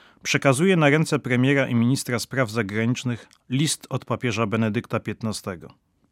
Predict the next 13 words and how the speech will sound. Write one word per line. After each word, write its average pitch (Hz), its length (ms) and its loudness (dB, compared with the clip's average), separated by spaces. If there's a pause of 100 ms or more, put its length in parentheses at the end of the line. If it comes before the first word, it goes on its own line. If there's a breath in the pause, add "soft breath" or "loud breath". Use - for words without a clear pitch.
(360 soft breath)
Jednocześnie 135 560 2
tłumaczy 135 520 2
władzom 104 360 -2
polskim, 113 600 -4
że 123 180 0
pewne 175 320 4
opóźnienie 135 600 0
w - 100 -8
uznaniu 143 340 0
niepodległości 117 1080 -2
wynika 139 440 0
z - 80 -4
faktu, 139 520 -2